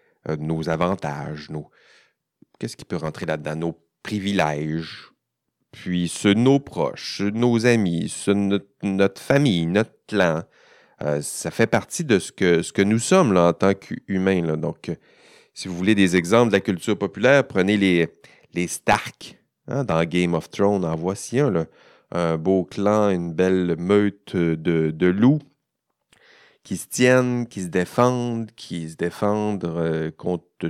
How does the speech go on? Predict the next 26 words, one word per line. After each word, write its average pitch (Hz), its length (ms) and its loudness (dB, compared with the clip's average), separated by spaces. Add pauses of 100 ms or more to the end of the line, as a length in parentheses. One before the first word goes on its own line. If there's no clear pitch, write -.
(100)
tout 101 100 0
le 98 60 0
monde 127 480 2
et 87 100 -2
qui - 200 -18
protègent 117 640 0
leur, 85 280 0
euh, 78 120 -2 (460)
leur 92 200 2
groupe. 95 420 0 (560)
Euh, 80 200 0
quel 92 180 2
autre 98 180 0
exemple ? 90 320 2
Ben, 80 160 -2
les 85 100 -4
X-Men. 92 680 -4 (320)
Les 92 140 -2
X-Men, 123 460 0
c'est 113 180 -6
ça, 92 200 0
hein, 80 160 -2
défendre 87 480 -2
ses, - 240 -10
ses - 180 -10
proches, - 480 0